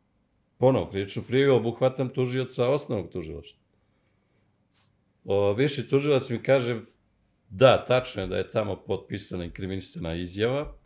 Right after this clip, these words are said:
da je tamo potpisan akt, napravljen akt koji je predat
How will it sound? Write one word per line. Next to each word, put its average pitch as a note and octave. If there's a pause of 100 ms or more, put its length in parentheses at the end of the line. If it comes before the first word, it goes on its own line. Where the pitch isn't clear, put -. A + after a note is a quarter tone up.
(600)
da A2
je G#2+
tamo A2+
potpisan F#2+ (1000)
akt, A2+
napravljen G#2+
akt A#2+
koji F2+
je E2+
predat F#2+